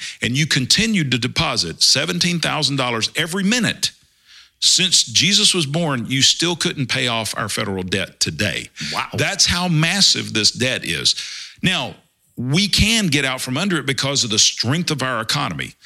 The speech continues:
Speaker 1: First of all, there's no way that we could pay off this debt if you taxed a hundred percent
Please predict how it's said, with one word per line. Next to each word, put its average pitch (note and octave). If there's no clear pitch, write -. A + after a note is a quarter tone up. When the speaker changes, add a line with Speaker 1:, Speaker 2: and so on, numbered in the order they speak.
Speaker 1:
First E3+
of E3+
all, D3+
there's G#2+
no C#3
way D3
that A#2
we A#2+
could A2+
pay A#2+
off A2
this -
debt A2+
if -
you C#3
taxed C#3
a G2+
hundred D3
percent G#2+